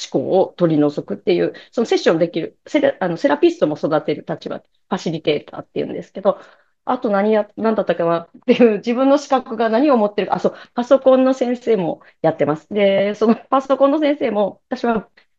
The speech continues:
さっきもちょっとお経本のこと言ってくださったんですけど、あの、ほんまに文章を書くのが実は意外と好きなので、あの、ブログとかを書いた、ご自身が書いたブログが、Googleの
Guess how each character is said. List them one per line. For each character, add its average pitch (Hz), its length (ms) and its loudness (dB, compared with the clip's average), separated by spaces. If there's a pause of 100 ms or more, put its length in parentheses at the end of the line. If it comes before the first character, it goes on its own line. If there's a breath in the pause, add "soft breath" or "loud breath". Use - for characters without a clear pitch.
さ 392 60 0
っ 370 60 -2
き 254 80 0
も 190 80 2
ち - 60 4
ょ 202 40 2
っ 190 40 -4
と 165 120 4
お - 60 2
経 285 180 4
本 294 180 2
の 302 100 -2
こ 311 100 -2
と 311 80 0
言 180 60 0
っ - 20 -6
て 202 100 -4
く 202 80 -4
だ 202 140 -2
さ 226 100 2
っ 214 160 -4
た 185 140 -2
ん 165 60 -2
で 165 120 -4
す - 80 -20
け 175 80 -14
ど、 185 260 2 (220 loud breath)
あ - 80 -10
の、 185 80 -8
ほ 226 140 -8
ん - 20 -16
ま 240 100 -4
に 233 60 -4
文 302 240 6
章 294 200 4
を 208 60 -4
書 214 100 -6
く 202 100 -6
の 170 80 -6
が 170 100 -4
実 170 260 -10
は 202 120 -2
意 190 80 -2
外 208 200 0
と 220 80 -6
好 - 80 -10 (120)
き 269 100 0
な 190 120 -2
の 143 120 -6
で、 202 300 4 (300 loud breath)
あ 180 140 0
の、 165 440 -6
ブ 214 100 4
ロ 294 100 4
グ 330 140 -2
と - 140 -6
か 170 360 -4 (460)
を 208 300 2
書 190 100 -2
い 165 160 0
た、 135 340 -2 (360)
ご 185 100 4
自 262 240 0
身 202 60 0
が 160 120 -6
書 185 60 0
い 170 80 0
た 147 100 -6
ブ 165 160 0
ロ 170 120 2
グ 165 100 -4
が、 160 400 0
Google 233 520 0
の 240 380 -4